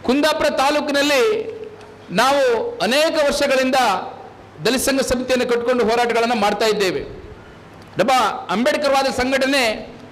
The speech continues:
ಮಾತ್ರ ಇವತ್ತು, ಅಂಬೇಡ್ಕರ್ವಾದ ಸಂಘಟನೆ ಮಾತ್ರ ಇವತ್ತು ಉಡುಪಿ ಜಿಲ್ಲೆಯ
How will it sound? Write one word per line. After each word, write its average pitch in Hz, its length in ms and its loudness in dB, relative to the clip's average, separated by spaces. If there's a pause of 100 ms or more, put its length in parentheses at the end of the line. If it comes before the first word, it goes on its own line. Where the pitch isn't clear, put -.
(140)
ಮಾತ್ರ 269 380 2
ಇವತ್ತು, 254 640 -2
ಅಂಬೇಡ್ಕರ್ವಾದ 262 520 0
ಸಂಘಟನೆ 254 460 0
ಮಾತ್ರ 240 380 0
ಇವತ್ತು 269 360 2 (560)
ಉಡುಪಿ 277 320 0
ಜಿಲ್ಲೆಯ 262 380 2